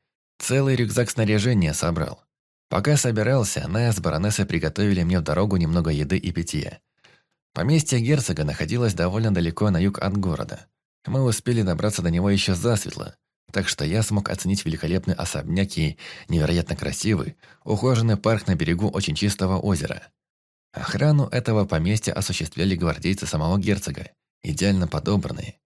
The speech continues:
великолепно экипированные и видно, что подготовленные к любым неожиданностям. В некоторых гвардейских офицерах без ошибки угадывалась аристократическая порода. Как мне показалось, самого герцога и членов его семьи в поместье сейчас не было.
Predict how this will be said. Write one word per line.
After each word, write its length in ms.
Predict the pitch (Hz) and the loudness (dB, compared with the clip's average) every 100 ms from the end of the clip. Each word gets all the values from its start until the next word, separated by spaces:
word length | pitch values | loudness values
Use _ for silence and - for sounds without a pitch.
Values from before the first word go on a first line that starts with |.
| - | -4
великолепно 640 | 85 78 - 185 185 - | 0 0 0 -2 0 -2
экипированные 600 | 90 - - 95 92 92 | -2 -4 -2 0 4 2
и 120 | 80 92 | 2 2
видно, 320 | 113 - - - _ _ _ | 2 0 -4 -10 _ _ _
что 200 | - - | -6 -4
подготовленные 680 | - 73 71 107 101 95 90 | -2 -2 -2 0 2 4 2
к 100 | - | 0
любым 300 | 73 107 98 | -4 0 2
неожиданностям. 920 | 92 - 98 90 76 - - - - - _ _ _ _ _ - | 2 0 -2 0 -4 -4 -8 -10 -12 -20 _ _ _ _ _ -6
В 160 | 76 | 0
некоторых 460 | 135 165 151 131 113 | 2 2 2 2 2
гвардейских 560 | 101 98 120 123 104 | 2 2 0 0 -2
офицерах 460 | 87 92 82 110 101 | -4 -4 -2 0 0
без 160 | 85 82 | 0 -2
ошибки 340 | - 107 - | -2 -2 -2
угадывалась 560 | 98 87 92 98 92 - | -2 -2 0 0 0 -2
аристократическая 840 | 85 - - 87 - 98 - 87 | -4 -4 -4 -4 -4 -4 -2 -2
порода. 500 | - 87 76 - - _ _ _ _ _ | 0 -2 -2 -6 -14 _ _ _ _ _
Как 260 | 104 98 92 | 0 0 2
мне 200 | 90 80 | 0 0
показалось, 640 | 80 76 87 110 76 - _ _ _ _ _ _ - | -2 -2 0 -2 -4 -8 _ _ _ _ _ _ -6
самого 320 | 85 131 151 | 0 4 4
герцога 380 | 127 120 127 117 | 2 0 0 0
и 120 | 101 | -2
членов 380 | - 95 104 - | -2 -2 -2 0
его 160 | 90 | 0
семьи 300 | 90 - 87 | 0 -2 -2
в 80 | 92 | -2
поместье 360 | 82 80 95 82 | -2 -4 -4 -6
сейчас 420 | 78 80 82 - _ - | -4 -2 -4 -6 _ -2
не 200 | 104 104 | 0 2
было. 260 | - 82 | -2 -10